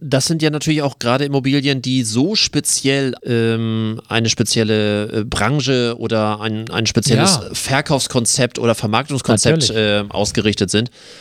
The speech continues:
Speaker 1: Da Nachnutzung zu finden, ist immer etwas schwieriger. Etwas leichter ist es im Bereich, äh, der Logistik, wenn du da große Flächen hast. Aber auch da ist es schwierig.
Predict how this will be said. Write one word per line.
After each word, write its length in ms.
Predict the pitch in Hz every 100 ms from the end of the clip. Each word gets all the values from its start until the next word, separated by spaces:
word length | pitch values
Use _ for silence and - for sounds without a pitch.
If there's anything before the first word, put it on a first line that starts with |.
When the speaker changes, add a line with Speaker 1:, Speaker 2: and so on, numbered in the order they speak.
| -
Speaker 1:
Da 200 | 107 127
Nachnutzung 680 | 120 131 151 143 139 135 123
zu 100 | 123
finden, 380 | - 135 131 127
ist 200 | 120 123
immer 280 | 135 156
etwas 240 | 127 123 -
schwieriger. 560 | - 139 151 143 139
Etwas 260 | 117 127 117
leichter 480 | 107 101 139 156 143
ist 140 | 135
es 100 | 127
im 80 | 131
Bereich, 500 | 113 107 113 113 -
äh, 400 | 113 107 107 104
der 160 | 104 104
Logistik, 480 | 101 127 147 151
wenn 80 | 139
du 40 | 131
da 100 | 127
große 280 | 123 127 123
Flächen 340 | 123 120 120
hast. 160 | 117 113
Aber 120 | 104
auch 120 | 107 -
da 260 | 151 240 170
ist 120 | 120
es 100 | 101
schwierig. 300 | - 107